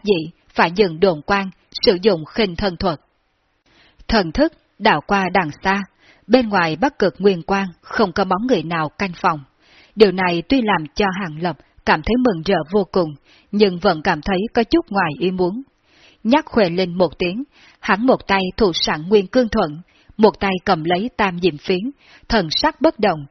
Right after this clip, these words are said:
tiêu sái ra khỏi Bắc Cực Nguyên Quang. Cảnh giác quan sát một lần, xác định không có người khác mai phục, Hàng Lập chậm rãi ra khỏi Côn Ngô Điện. Bên ngoài vẫn hết sức im ắng, nhưng sau khi xem xét hết thảy,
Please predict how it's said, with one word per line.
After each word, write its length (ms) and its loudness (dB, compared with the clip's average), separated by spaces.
tiêu 200 6
sái 280 -2
ra 100 4
khỏi 320 -2
Bắc 220 -2
Cực 200 2
Nguyên 240 2
Quang. 240 0
Cảnh 240 2
giác 220 0
quan 260 2
sát 280 -4
một 180 0
lần, 140 0
xác 320 0
định 260 2
không 260 0
có 120 0
người 260 2
khác 260 -4
mai 180 -2
phục, 320 -2
Hàng 240 0
Lập 200 2
chậm 240 0
rãi 240 -2
ra 100 2
khỏi 200 2
Côn 260 0
Ngô 160 2
Điện. 260 -2
Bên 260 2
ngoài 260 0
vẫn 240 2
hết 100 2
sức 160 0
im 200 0
ắng, 260 -6
nhưng 220 4
sau 220 0
khi 280 -2
xem 180 0
xét 260 -2
hết 180 -2
thảy, 180 -2